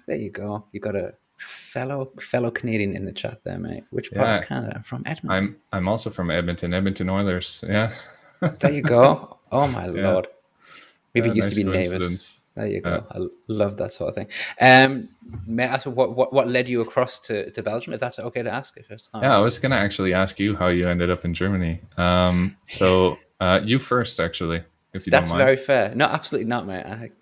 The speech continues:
Speaker 1: give you time to come with a fake answer, right?
Speaker 2: Yeah, yeah.
Speaker 1: Um,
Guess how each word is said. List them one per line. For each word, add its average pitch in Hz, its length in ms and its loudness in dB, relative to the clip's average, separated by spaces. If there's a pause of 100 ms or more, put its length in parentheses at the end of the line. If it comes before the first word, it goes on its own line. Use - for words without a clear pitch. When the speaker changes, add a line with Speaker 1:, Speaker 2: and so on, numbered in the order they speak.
(260)
Speaker 1:
give 117 100 -4
you 120 80 -2
time 135 160 -6
to - 80 -8
come 113 140 -4
with 92 100 -4
a 98 40 -2
fake 101 200 -4
answer, 107 280 0
right? 107 180 -4 (540)
Speaker 2:
Yeah, 98 140 -2 (220)
yeah. 123 80 4
Speaker 1:
Um, 117 300 0